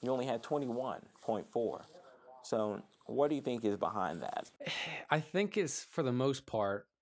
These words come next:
Speaker 2: at this point, the consumers who don't already have iPads don't really have what they see as a proper use to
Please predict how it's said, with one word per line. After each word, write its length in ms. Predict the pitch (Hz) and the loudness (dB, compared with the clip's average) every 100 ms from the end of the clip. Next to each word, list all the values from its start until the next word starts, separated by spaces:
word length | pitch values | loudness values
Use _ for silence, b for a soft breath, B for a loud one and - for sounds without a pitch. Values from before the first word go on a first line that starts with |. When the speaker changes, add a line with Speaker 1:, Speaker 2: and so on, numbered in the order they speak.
| _ b b b b - | _ b b b b 2
Speaker 2:
at 220 | 127 131 | 2 6
this 200 | 160 156 | 4 4
point, 580 | - - 151 120 107 110 _ _ _ _ _ _ _ - - _ - | -4 2 4 4 2 -2 _ _ _ _ _ _ _ -20 -20 _ -6
the 60 | |
consumers 800 | 131 151 139 165 175 147 - - - | -2 0 2 2 4 2 0 -8 -4
who 140 | 147 139 | 0 4
don't 260 | 135 139 127 | 4 4 4
already 260 | 123 117 | 4 4
have 240 | 107 123 110 | 4 4 4
iPads 760 | 117 120 - 92 87 87 - - _ _ _ _ - | 4 2 0 -2 0 -4 -10 -14 _ _ _ _ -12
don't 300 | 120 139 131 | 2 2 2
really 240 | 139 131 131 | 2 4 4
have 400 | 131 120 113 127 - _ _ _ _ | 8 8 6 0 -16 _ _ _ _
what 240 | - 120 120 | 0 0 4
they 120 | 120 | 2
see 260 | 113 127 117 | 2 2 2
as 140 | 104 | 4
a 120 | 107 95 | 2 0
proper 400 | - 123 117 107 | 2 4 4 2
use 400 | 98 113 113 - _ _ - | -2 -4 -4 -10 _ _ -6
to 340 | 120 101 95 | -4 -2 -4